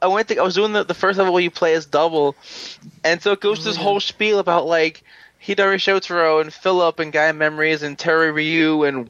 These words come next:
Speaker 1: Weather Dopant and stuff, and she just walks the <laughs> other side of the room, sits at the door, and curls up in a ball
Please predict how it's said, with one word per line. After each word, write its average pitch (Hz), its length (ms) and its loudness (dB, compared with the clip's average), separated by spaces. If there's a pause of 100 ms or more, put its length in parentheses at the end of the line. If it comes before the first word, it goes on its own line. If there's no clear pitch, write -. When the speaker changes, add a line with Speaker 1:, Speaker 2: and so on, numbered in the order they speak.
Speaker 1:
Weather 151 300 2
Dopant 147 560 0
and 147 100 -16
stuff, 131 340 0 (600)
and 151 500 2 (600)
she 285 160 -4
just 240 240 -2
walks 190 540 -2
the 202 120 2
<laughs> - 20 4
other 240 180 2
side 220 380 0
of 220 160 -6
the 240 180 0
room, 220 280 -8 (240)
sits 220 340 -2 (160)
at 208 160 0
the 311 120 -2
door, 202 300 0
and 190 180 -6
curls 247 400 0
up 226 240 -2
in 202 120 -2
a 190 60 2
ball 170 560 0